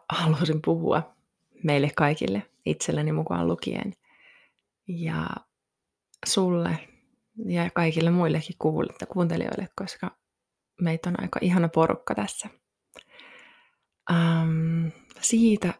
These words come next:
että miten tärkeää meille on, joo, puhua henkisyydestä,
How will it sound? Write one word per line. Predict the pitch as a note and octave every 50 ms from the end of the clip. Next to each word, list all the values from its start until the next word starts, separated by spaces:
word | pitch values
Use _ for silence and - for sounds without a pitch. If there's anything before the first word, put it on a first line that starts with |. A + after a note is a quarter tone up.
| _ _ _ _ _ _ _ _ _ _ -
että | F3 D#3+ -
miten | F#3+ F3+ - F#3 F3+ F3+ -
tärkeää | G3+ G3 G3+ G#3+ G#3+ G#3 - E3+ D3+ D3 - - D3+
meille | D3 D3+ D3+ D#3 D3+ D3+ D#3 - - _ _ _
on, | E3+ D#3+ D#3 D#3 D#3 D#3 D#3 D3+ D3+ D#3 - _ _ _ _ _ _ _ _ _ _ _ _ _ - -
joo, | F#3 E3+ F3+ F#3 F#3+ G3+ G#3 G#3+ A3 A3+ A3+ - _ _ _ _ -
puhua | G3 F#3+ G3 G3 G3+ F3+ F3+ F3 F3 F3 F#3 G3 - _ _ _ -
henkisyydestä, | E3+ E3+ E3+ F3 E3+ E3+ E3+ - F#3 F3+ F3 E3+ E3 E3 D3+ - - D#3 D3+ D#3+ D#3